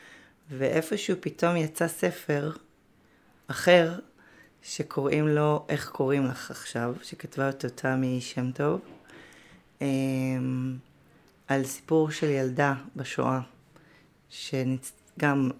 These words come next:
שינתה את השם, סיטואציה לכאורה אחרת, אבל היא בעצם יכולה להיות גם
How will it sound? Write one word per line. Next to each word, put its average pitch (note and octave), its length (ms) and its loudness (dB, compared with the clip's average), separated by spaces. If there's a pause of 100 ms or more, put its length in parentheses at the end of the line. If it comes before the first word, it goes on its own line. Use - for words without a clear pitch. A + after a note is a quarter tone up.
(280)
שינתה C#3 480 0
את C3+ 120 -6
השם, F#3 240 -2 (840)
סיטואציה E3 640 10
לכאורה D#3 420 6
אחרת, D3+ 400 2
אבל C3+ 180 2
היא C3 100 2
בעצם C3+ 400 -2
יכולה C3 360 2
להיות C3 280 2
גם B2+ 260 0